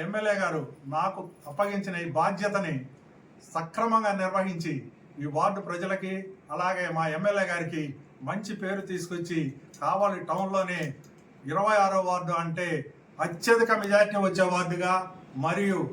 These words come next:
కావ్య కృష్ణారెడ్డి గారికి మంచి పేరు తీసే, తీసుకొచ్చే విధంగా కష్టపడి ఆయనకి మెప్పు పొందేదానికి శాయశక్తులా కృషి చేస్తానని ఇందు ముఖంగా అందరికీ తెలియజేస్తున్నాను.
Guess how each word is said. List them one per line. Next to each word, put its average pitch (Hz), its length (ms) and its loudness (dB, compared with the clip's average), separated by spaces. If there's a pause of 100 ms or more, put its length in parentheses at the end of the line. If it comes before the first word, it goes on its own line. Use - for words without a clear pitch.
(680)
కావ్య 202 340 2
కృష్ణారెడ్డి 185 540 0
గారికి 175 300 0 (400)
మంచి 214 420 -2
పేరు 214 260 -2
తీసే, 196 220 0 (300)
తీసుకొచ్చే 196 420 -2
విధంగా 180 300 -2 (100)
కష్టపడి 175 500 0 (500)
ఆయనకి 185 480 0 (440)
మెప్పు 196 240 -2 (100)
పొందేదానికి 185 600 0 (420)
శాయశక్తులా 202 720 0 (100)
కృషి 170 300 -4
చేస్తానని 170 520 -2 (420)
ఇందు 175 140 -2
ముఖంగా 190 440 -2
అందరికీ 170 360 -2
తెలియజేస్తున్నాను. 147 640 -2